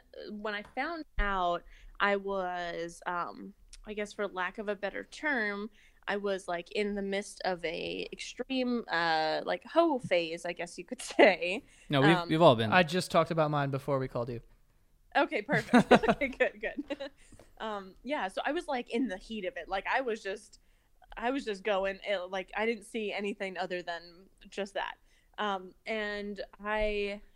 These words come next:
Speaker 1: it, within one week, I had sex with two different guys. And, um, one I met in, uh,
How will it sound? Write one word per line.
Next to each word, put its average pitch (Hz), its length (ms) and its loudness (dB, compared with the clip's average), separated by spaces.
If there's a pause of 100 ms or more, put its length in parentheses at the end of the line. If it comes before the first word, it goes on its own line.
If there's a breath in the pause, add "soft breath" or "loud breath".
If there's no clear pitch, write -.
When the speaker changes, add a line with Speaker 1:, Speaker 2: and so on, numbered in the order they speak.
(100)
Speaker 1:
it, 214 200 0
within 233 440 2
one 208 320 0
week, 202 440 -2
I 190 140 -2
had 180 460 -6
sex 190 320 -4
with 180 120 -12
two - 160 -6
different 190 300 -6
guys. 180 560 -2 (400)
And, 185 500 -2
um, 170 380 -2 (720)
one 247 640 2
I 208 140 0
met 202 440 -4 (680)
in, 190 380 -4 (160)
uh, 165 320 -4